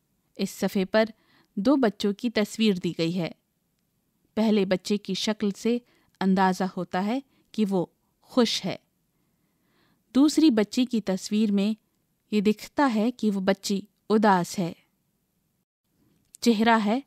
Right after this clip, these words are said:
आईना। अपने आसपास के किसी छोटे बच्चे,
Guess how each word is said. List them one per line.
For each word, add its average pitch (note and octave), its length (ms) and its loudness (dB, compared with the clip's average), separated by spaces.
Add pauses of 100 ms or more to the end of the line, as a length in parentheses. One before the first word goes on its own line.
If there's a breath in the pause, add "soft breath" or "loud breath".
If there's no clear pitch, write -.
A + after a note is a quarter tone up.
(320)
आईना। F#3 460 4 (1500)
अपने G#3+ 400 0 (340 soft breath)
आसपास A3+ 720 4
के G#3 280 -4 (280)
किसी C#4+ 300 6
छोटे C#4 460 0
बच्चे, F#3 480 -4